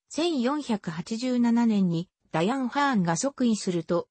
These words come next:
モンゴルの再編統一が行われ、オイラとの勢力は、ダヤン・ハーンの子孫によって、次第に西に追いやられた。十六世紀半ばには、ダヤン・ハーンの孫アルタン・ハーンに敗北し、世紀の後半には、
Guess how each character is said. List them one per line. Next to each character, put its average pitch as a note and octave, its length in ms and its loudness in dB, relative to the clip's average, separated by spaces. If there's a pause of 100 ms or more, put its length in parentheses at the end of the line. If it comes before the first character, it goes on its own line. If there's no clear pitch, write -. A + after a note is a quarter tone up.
(160)
モ A3 140 2
ン E4+ 140 0
ゴ C#4+ 100 2
ル F#3 140 2
の D#3+ 100 -2
再 G3+ 260 -2
編 C#4 380 -4
統 C4+ 180 2
一 G3+ 180 -2
が D#3 220 0
行 F3 160 -2
わ F3+ 280 2
れ、 D#3 180 0 (220)
オ F#3 140 2
イ C4+ 60 0
ラ C#4 160 0
と D4 140 -4
の C#4+ 100 -2
勢 C#4+ 280 -2
力 G#3 260 0
は、 F3 220 0 (240)
ダ D#3+ 100 2
ヤ A#3 140 0
ン・ B3+ 120 -2
ハ D4+ 260 0
ー - 20 0
ン A3 100 2
の F3+ 80 2
子 - 240 -6
孫 B3+ 120 0
に F#3+ 200 4
よ F3 80 2
っ F3 40 -2
て、 E3 280 -2 (220)
次 - 180 -6
第 C4+ 260 2
に B3+ 140 2
西 A3 280 0
に A#3+ 140 2
追 F3 120 2
い A3+ 60 2
や A3 120 2
ら G#3+ 120 0
れ F3 100 -2
た。 - 240 -12 (400)
十 C4+ 260 2
六 D#4 220 -4
世 C#4 260 -2
紀 C4+ 160 -2
半 B3+ 260 -2
ば G#3 140 2
に F#3 140 4
は、 D#3 200 0 (200)
ダ D#3+ 120 0
ヤ A#3 140 0
ン・ B3+ 120 -2
ハ C#4+ 200 0
ー C4+ 60 2
ン A3 60 2
の D#3+ 120 0
孫 D#3+ 300 0
ア C#4+ 80 2
ル D4 120 -2
タ C4 200 -4
ン・ B3+ 100 -2
ハ C4 220 2
ー - 20 2
ン G#3+ 100 4
に E3+ 80 2
敗 G3 300 0
北 G3+ 220 -2
し、 - 280 -2 (260)
世 E4+ 300 0
紀 B3 140 0
の F#3 120 2
後 G#3+ 220 0
半 G#3+ 300 0
に G3 100 2
は、 D3 220 0